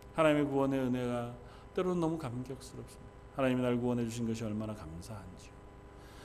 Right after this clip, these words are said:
그 하나님 앞에 우리가 기도하고 하나님의 은혜를 구할 때마다 "하나님, 앞으로도 내게 그와 같은 은혜를 베풀어 주십시오."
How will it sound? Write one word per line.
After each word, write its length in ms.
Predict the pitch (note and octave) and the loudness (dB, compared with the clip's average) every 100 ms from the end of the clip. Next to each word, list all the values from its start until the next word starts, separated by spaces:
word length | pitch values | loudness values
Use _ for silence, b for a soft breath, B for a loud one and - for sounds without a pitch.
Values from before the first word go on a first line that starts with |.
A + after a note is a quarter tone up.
| B B | B B
그 60 | C#3 | 10
하나님 300 | C3+ C3+ C3 | 10 10 8
앞에 140 | C3+ | 6
우리가 220 | B2+ B2+ | 6 6
기도하고 500 | B2+ A#2+ B2 B2 A#2+ | 4 2 2 2 2
하나님의 280 | A#2+ A#2+ A#2+ | 0 2 2
은혜를 160 | A#2 A2+ | 0 -2
구할 280 | - A2 A2+ | -2 -2 0
때마다 500 | B2+ A2 F#2+ C3 C3 - B | -2 -2 -2 -4 -6 -8 B
"하나님, 300 | - F#3 G3+ D#3+ | 10 12 12 12
앞으로도 640 | B2+ B3+ B3+ G3+ A3+ A3+ | 8 12 12 12 12 12
내게 300 | B2+ A#2 C#3+ | 12 8 6
그와 220 | C#3+ C#3+ | 8 10
같은 280 | D3 C#3+ D#3+ | 10 6 6
은혜를 240 | E3+ F#3 F3+ | 4 4 2
베풀어 320 | D3+ - F#3 | 0 4 4
주십시오." 640 | C3+ - - - C#3 C#3+ | 4 -2 -2 -2 0 0